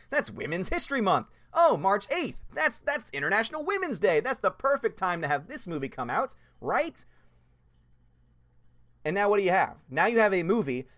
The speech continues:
that's not just crapping over the Marvel Comics side of things,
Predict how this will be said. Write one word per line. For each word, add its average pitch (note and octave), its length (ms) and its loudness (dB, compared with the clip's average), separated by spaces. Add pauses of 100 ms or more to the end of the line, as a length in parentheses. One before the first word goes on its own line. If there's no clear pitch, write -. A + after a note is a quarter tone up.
that's - 240 4
not B3+ 220 2
just C#4 180 -4
crapping A#3+ 380 4
over E3+ 360 4
the D3+ 160 -4
Marvel D#3 280 4
Comics G3 400 0
side B2+ 140 2
of A2+ 100 -2
things, A#2+ 320 -8